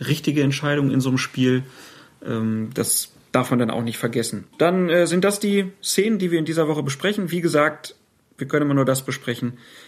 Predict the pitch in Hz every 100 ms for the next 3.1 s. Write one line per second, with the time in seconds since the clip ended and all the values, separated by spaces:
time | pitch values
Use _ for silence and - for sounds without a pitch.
0 | _ _ 127 131 127 120 131 170 202 165
1 | 165 143 147 156 - 131 131 135 147 -
2 | 131 135 139 139 131 139 135 131 151 -